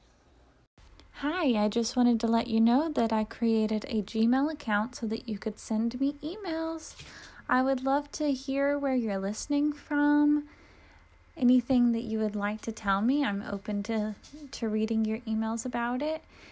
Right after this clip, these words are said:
And also, if you have any book recommendations, I would love to hear them. I'm going to let you know what it is right now. Are you ready? It's the title of the podcast, Beloved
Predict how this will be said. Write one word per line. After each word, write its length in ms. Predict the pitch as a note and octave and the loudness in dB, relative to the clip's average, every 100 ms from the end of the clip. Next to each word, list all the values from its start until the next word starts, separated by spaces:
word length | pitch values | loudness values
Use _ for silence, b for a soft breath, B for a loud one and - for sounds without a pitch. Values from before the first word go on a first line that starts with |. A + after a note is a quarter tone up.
| B - | B -2
And 260 | B3+ B3+ | 4 4
also, 520 | B3 - D#4+ - F4 E4+ | 4 2 0 -2 0 0
if 140 | D#4+ | -2
you 100 | E4 | -4
have 160 | D#4 E4 | -2 -2
any 160 | E4+ E4+ | -2 -4
book 320 | D#4+ F#4 - | -6 -6 -4
recommendations, 880 | F#3+ - F#3+ F3+ F3+ F3 - F#3+ F#3+ | -4 -4 -6 -4 -6 -6 -6 -6 -4
I 80 | |
would 180 | F#3+ F#3+ | -4 -4
love 240 | G3 G3 - | -4 -4 -6
to 80 | A3 | -6
hear 200 | C4 B3+ | -2 -2
them. 300 | F#3+ F#3+ G3 B B B B B B B _ _ - _ - _ _ _ G#4 | -4 -8 -12 B B B B B B B _ _ -20 _ -20 _ _ _ -16
I'm 640 | G#3+ G3+ G3 G3+ G3+ G3+ G3 | -10 -6 -2 -2 -2 -2 -2
going 280 | G#3 G#3 G3+ | -2 0 0
to 200 | G3+ G3 | -2 -2
let 220 | G3 - | -4 -4
you 100 | A3 | 0
know 120 | A#3 | 2
what 160 | A#3+ C4 | 2 0
it 140 | C#4 | 0
is 320 | D#4+ D4+ - | -2 -2 -4
right 160 | A#3 C#4 - | -6 -8 -6
now. 160 | D#4+ | -2
Are 100 | C#4 | 0
you 140 | A#3+ A3+ | 0 0
ready? 320 | A#3+ C#4+ G4 A#4 - _ _ _ - - - _ - - - _ - _ | 0 0 -2 -6 -14 _ _ _ -20 -20 -20 _ -20 -20 -20 _ -20 _
It's 200 | B3 - | -10 -8
the 60 | G3 | -8
title 380 | - G3 G3 A#3+ | -4 -2 0 0
of 160 | C#4 | 0
the 60 | D#4 | -4
podcast, 1080 | - A3+ G#3+ A3 G3+ A3 - - E4 G#3+ - | -4 -4 -4 -6 -4 -4 -8 -10 -10 -8 -4
Beloved 680 | G3+ G3 F#3+ F#3+ A#3 B3+ | -4 -2 -2 -2 -4 -8